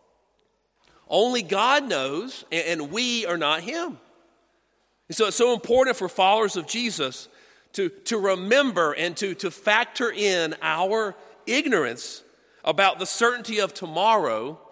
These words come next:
in our view of the future. You know, we, we don't know what tomorrow will bring. We, we don't know that we'll have tomorrow. You see? So when we forget God, we forget our ignorance. We also forget our frailty.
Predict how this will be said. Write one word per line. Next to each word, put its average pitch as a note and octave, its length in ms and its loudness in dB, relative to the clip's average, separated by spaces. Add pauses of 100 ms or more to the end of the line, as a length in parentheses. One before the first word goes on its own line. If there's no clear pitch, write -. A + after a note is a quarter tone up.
(240)
in F3+ 140 2
our F#3 160 4
view E3+ 260 -6
of D#3+ 80 -8
the D3+ 80 -14
future. G#3+ 540 -10 (1120)
You F#3 80 2
know, E3+ 40 0
we, F3+ 140 -4
we G#3 160 -8
don't C4 200 0
know A3+ 140 2
what A3+ 240 2
tomorrow F#3+ 400 -2
will F#3 140 -4
bring. C4+ 480 -10 (1300)
We, F#3 200 -4 (120)
we G#3+ 140 0
don't C4+ 240 2
know G3+ 160 6
that F#3+ 120 0
we'll G3+ 160 4
have C#4 340 0
tomorrow. B2+ 560 -2 (1400)
You F3+ 80 -8
see? A#3 240 -2 (300)
So - 140 4 (120)
when C4 240 2
we C#4+ 160 4
forget G3+ 400 -2
God, A3+ 300 4
we F3+ 100 -4
forget F#3+ 320 -2
our D#3+ 100 4
ignorance. E3 600 -4 (260)
We G3 160 0
also C4 380 2
forget F#3 400 -2
our D#3+ 160 2
frailty. A3+ 760 0